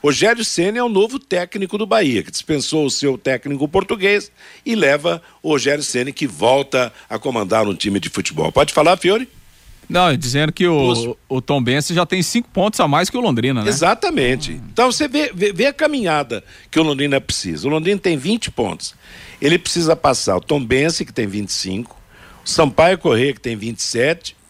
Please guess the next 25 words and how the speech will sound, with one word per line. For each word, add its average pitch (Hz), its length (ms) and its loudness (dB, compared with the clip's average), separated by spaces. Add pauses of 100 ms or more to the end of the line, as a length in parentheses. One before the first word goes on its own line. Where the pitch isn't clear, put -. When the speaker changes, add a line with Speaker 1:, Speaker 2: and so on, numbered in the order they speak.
(140)
Speaker 1:
e 180 100 -4
Chapecoense 196 1040 2
ou 208 280 4
Avaí, 190 420 -2
que - 80 -20
tem 208 160 -8
vinte 208 240 -14
e - 40 -14
sete. - 380 -2 (300)
Quer 135 60 -2
dizer, 135 160 0
o 156 60 6
Londrina 175 420 -2
precisa 180 420 -4
passar 165 420 2
um, 202 280 0
dois, 208 340 0
três 226 500 0 (280)
pra 165 100 0
ser 233 200 0
o 247 60 -2
primeiro 202 480 -4
fora 190 400 2
da 220 160 -2
zona 135 440 -6